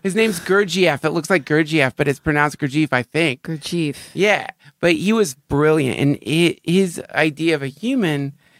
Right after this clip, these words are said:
Speaker 1: is that there's, like, a multiplicity of personalities in any given being, and that
Speaker 2: Of course.
Speaker 1: Yeah, and so when a person says, "Oh, I'm an angry person," it's like, "Well, you're not really angry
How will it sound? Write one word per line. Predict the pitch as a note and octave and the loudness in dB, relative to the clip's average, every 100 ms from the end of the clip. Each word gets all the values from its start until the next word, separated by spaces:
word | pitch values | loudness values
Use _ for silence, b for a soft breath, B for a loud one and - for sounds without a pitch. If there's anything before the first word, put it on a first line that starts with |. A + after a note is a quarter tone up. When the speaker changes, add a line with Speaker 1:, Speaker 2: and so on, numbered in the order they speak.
| b | b
Speaker 1:
is | - C#3+ | -4 -2
that | E3 | 0
there's, | - E3+ | 0 0
like, | E3+ D3+ | 0 0
a | D3 | 0
multiplicity | D3 D#3 D#3 D#3 D#3+ D#3 - D3 | 0 -4 -4 -8 -4 -4 -2 -4
of | C#3 | -4
personalities | D3+ C#3 D3 D3 C#3+ B2+ | -6 -2 0 0 0 -4
in | B2+ - | -8 -6
any | D#3+ D#3+ D3 | 0 0 0
given | D3 C#3 C3+ C3 A2+ B2+ | -2 -2 -4 -6 -10 -6
being, | C3+ A#2 - - - | -6 -6 -10 -12 -2
and | C#3+ | 0
that | C#3+ C#3 | 2 2
Speaker 2:
Of | - | 0
course. | D#4 G3 C#3+ _ _ | -2 -2 -4 _ _
Speaker 1:
Yeah, | - - - - - - | -2 0 0 -4 -6 -4
and | F3+ F#3 | -4 -2
so | G#3 | -2
when | F#3 G3 | 0 0
a | F#3+ | -2
person | G3 G3 G3+ F#3 | -2 -4 -4 -6
says, | F3+ | -2
"Oh, | |
I'm | G3+ G3+ | 0 2
an | F3 | 2
angry | E3 D3 | 2 0
person," | C#3+ C#3+ B2 | 0 -2 -2
it's | C3+ | -6
like, | F#3+ F#3 | -6 -6
"Well, | A3+ B3+ A#3+ A3+ G#3+ b b - | -2 2 2 2 -2 b b -6
you're | A#3+ | -2
not | C4 | 0
really | A3 F#3+ - _ | 0 -2 -4 _
angry | G#3 A#3 G#3+ C#3+ B2 A#2+ B2+ | 0 2 2 0 -4 -8 -14